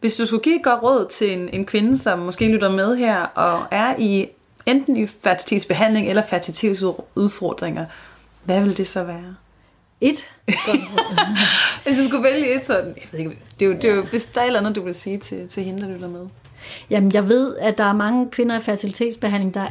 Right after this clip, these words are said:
Speaker 2: enige med mig. En bedre udredning vil være dejlig, ikke?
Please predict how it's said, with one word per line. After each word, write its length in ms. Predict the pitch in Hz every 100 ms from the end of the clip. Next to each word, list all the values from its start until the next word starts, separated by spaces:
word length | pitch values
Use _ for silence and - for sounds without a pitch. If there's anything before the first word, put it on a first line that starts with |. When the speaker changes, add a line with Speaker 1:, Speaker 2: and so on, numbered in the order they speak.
| -
Speaker 2:
enige 300 | 220 214 240
med 140 | 226 208
mig. 180 | 214 226 _ _ _ - -
En 140 | 202
bedre 440 | - 220 233 -
udredning 600 | 240 226 233 214 202 196
vil 140 | 185 180
være 100 | 180
dejlig, 380 | 180 170 214 262
ikke? 240 | 254 -